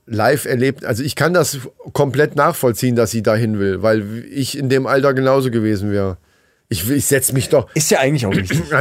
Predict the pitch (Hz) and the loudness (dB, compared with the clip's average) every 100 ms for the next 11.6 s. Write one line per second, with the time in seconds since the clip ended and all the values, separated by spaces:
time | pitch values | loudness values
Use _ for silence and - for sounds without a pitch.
0 | 143 269 160 147 165 151 98 85 - - | 4 4 2 4 4 2 -2 -12 -20 -20
1 | _ _ _ _ - 143 165 143 147 147 | _ _ _ _ -4 2 2 2 2 0
2 | - 147 131 123 135 - - 139 131 - | 2 2 2 4 0 -2 -10 -2 -2 0
3 | 147 156 - 170 147 135 95 131 147 185 | 0 0 0 0 2 2 2 2 2 2
4 | 185 196 196 165 143 131 120 117 110 113 | 4 4 4 2 4 4 4 4 4 0
5 | 110 110 131 127 147 156 151 139 139 143 | 0 -2 0 2 0 4 4 6 4 4
6 | 135 131 127 123 127 123 127 123 127 123 | 0 2 2 2 0 0 0 2 4 6
7 | 123 123 123 110 117 135 143 147 131 131 | 4 4 2 0 0 0 2 2 2 2
8 | 120 104 120 113 113 127 127 113 104 101 | 0 2 2 4 2 2 0 0 2 2
9 | 101 95 101 123 143 135 131 127 139 156 | 2 0 2 2 4 2 2 2 2 2
10 | 139 117 180 113 110 - - - 139 151 | 2 4 2 2 -2 -4 -20 -4 0 2
11 | 139 156 151 147 139 | 2 4 4 4 0